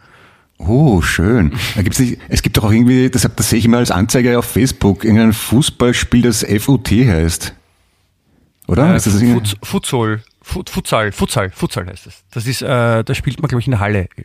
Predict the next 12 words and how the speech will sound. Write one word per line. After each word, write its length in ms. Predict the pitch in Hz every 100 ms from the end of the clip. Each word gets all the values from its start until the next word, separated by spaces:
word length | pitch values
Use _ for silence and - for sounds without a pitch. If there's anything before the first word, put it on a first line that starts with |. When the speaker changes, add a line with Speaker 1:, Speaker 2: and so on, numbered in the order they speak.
| - _ _ _
Speaker 2:
In, 320 | 139 113 110
in 160 | 135 104
Australien 380 | 95 - 101 101
und 80 | -
so 100 | 90
ist 100 | -
es 80 | -
sehr 100 | 87
groß. 300 | - 80 -
Futsal. 380 | - - - -
Speaker 1:
Ja, 80 | -
offenbar 300 | 92 120